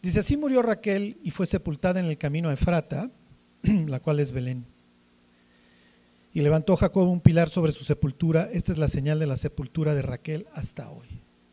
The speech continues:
¿Se acuerdan? Los pilares los levantan en donde hay sucesos importantes. La vida de Jacob acaba de cambiar para mal.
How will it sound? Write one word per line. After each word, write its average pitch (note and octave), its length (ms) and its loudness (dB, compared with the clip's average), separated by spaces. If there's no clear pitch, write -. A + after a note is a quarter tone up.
¿Se - 120 -2
acuerdan? A3 220 2
Los G#3 140 0
pilares F#3+ 340 4
los F3 160 0
levantan E3 480 -2
en E3+ 80 -6
donde D#3 220 0
hay D#3+ 40 -2
sucesos D#3+ 480 -8
importantes. C#3 720 -8
La D#3 200 2
vida F#3+ 260 4
de F#3 100 0
Jacob D#3+ 400 0
acaba D3 300 -2
de C#3+ 100 -4
cambiar B2+ 360 -8
para B2+ 260 -8
mal. D3+ 300 -2